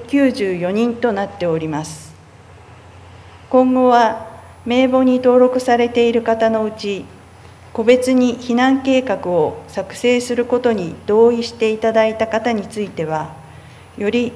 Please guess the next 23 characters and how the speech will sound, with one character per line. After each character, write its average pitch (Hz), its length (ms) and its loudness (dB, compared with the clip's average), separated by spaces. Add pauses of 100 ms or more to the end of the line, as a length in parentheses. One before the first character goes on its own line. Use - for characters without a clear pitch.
具 208 100 -6
体 226 300 2
的 233 260 -4
な 214 340 -2 (240)
個 - 100 -10
別 226 300 4
避 254 160 -2
難 247 220 2
計 262 240 0
画 208 140 -4 (140)
を 156 300 -2 (120)
作 185 260 -10
成 240 240 4
す 240 140 -6
る 233 100 -2
と 226 140 -2
と 233 140 -2
も 214 120 -2
に、 175 240 -6 (1040)
ご 208 120 0
本 247 280 2
人 180 260 -2
や 160 240 -2